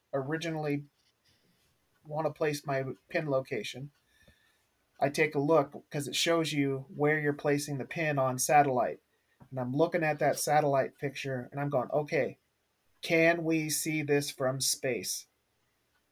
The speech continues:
And if we can't see it from space, my supporting photo needs to show something that you can see from space, or I need to put something in the description that says, "This is how you can, this is how you can, uh,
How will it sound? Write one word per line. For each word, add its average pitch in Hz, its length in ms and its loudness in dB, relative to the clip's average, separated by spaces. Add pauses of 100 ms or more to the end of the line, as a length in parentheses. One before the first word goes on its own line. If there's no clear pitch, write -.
(160)
And 123 140 -8
if 127 140 -10
we 180 140 0
can't 196 340 0
see 190 180 2
it - 140 0
from 156 160 -6
space, 143 580 0 (800)
my 131 120 -4
supporting 160 520 -2
photo 156 280 -2
needs 147 220 -4
to 131 80 -8
show 156 280 2
something 180 420 -4
that - 120 -8
you 135 120 -8
can 165 400 -2
see 220 220 -8
from 214 240 -4
space, 208 580 -2 (640)
or 143 160 0
I 135 40 -2
need 147 140 0
to 143 60 2
put 147 180 -4
something 143 380 -4
in 143 160 0
the 135 120 0
description 143 680 -4
that 120 140 -8
says, 131 440 0 (520)
"This 143 220 -4
is 143 160 -6 (100)
how 139 160 4
you 135 200 -4
can, 127 240 -6 (580)
this 143 180 -6
is 135 100 -8
how 147 120 4
you 139 200 0
can, 131 280 -6
uh, 117 280 -4